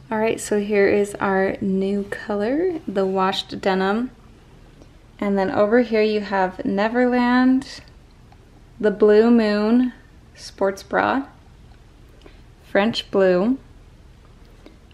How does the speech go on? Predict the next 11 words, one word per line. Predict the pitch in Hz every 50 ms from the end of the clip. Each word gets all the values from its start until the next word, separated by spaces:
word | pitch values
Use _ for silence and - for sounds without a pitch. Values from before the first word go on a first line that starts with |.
| - -
ice | - 190 208 202 - -
blue, | - - 180 180 208 214 208 208 220 233 220 - - - - - - - - - - - - - - - - - - -
and | 202 202 196
then | 196 190 190 185 185 185 190 - - 208
the | 202 196
Blue | 185 190 - 190 185 190 185 185 185 185
Moon | 185 185 180 180 175 175 175 175 175 170 175 185 185 - - - - - - - - - - - - - - -
leggings, | - - - - - - - - - - - - - - - -
the | - -
ombre | - - 90 90 - - 101 98 -
ones. | - - - - - - - - -